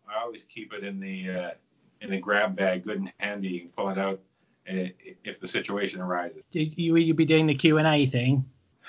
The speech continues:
Speaker 1: I don't know. I might. It's such a fun part of my stand-up act now when I put those on my YouTube channel,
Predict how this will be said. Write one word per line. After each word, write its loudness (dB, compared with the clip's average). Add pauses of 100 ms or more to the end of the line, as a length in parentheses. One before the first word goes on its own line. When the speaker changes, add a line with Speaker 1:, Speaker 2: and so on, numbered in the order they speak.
(160)
Speaker 1:
I 8
don't 6
know. 4
I -2
might. 2 (480)
It's -8
such -2
a 0
fun -4
part 4
of -6
my -4
stand-up -8
act -4
now -4
when -14
I -8
put -14
those -8
on -10
my -10
YouTube -10
channel, -8